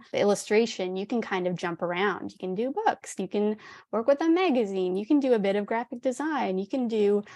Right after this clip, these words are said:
uh, motion stuff sometimes. You know, there's,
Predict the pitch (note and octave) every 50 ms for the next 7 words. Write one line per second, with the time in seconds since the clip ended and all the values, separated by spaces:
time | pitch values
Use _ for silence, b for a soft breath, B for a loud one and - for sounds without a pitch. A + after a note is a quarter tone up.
0 | b b b b b _ - F#3 F3+ E3+ F#3+ F#3 E3+ F#3 D4 - - A#4 A4+ G4+
1 | D#4 G#3 - - F#3+ F3+ F#3 - - - G3 G3 F#3+ - - F#3 F3 F3 E3+ F#3
2 | F3+ F#3+ F#3+ G#3 G3 G3 F3 G3 G3+ F#3+ F#3 F#3 F3+ -